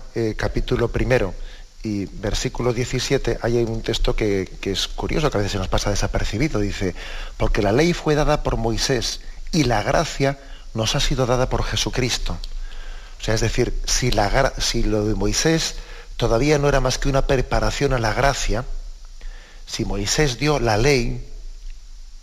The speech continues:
y todavía allí faltaba la gracia, por lo menos faltaba la plenitud de la gracia,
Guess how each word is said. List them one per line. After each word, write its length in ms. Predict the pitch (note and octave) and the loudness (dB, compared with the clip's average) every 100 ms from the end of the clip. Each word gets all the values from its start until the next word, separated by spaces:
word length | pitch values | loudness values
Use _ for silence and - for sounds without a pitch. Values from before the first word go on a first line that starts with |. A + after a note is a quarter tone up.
| - | -8
y 60 | - | -4
todavía 280 | - G#2 C3+ | 0 2 2
allí 200 | B2+ C#3 | 2 0
faltaba 540 | - G#2 G2+ B2+ A#2 | 0 0 2 2 2
la 100 | G#2 | 2
gracia, 540 | G#2+ B2 B2 - F#2 - - - - - - - - - - - - | 2 2 2 -2 -4 -4 -6 -6 -8 -10 -12 -12 -12 -12 -12 -14 -6
por 100 | G#2+ | -2
lo 60 | |
menos 180 | G#2+ A#2+ | 0 2
faltaba 320 | G#2+ G2+ A#2 | 2 2 4
la 160 | A#2+ A2+ | 4 4
plenitud 420 | A2+ G#2 G2+ C3+ B2 | 2 2 0 0 2
de 80 | |
la 100 | G#2+ | 2
gracia, 460 | G2+ A2 - F#2 - | 4 2 0 -6 -8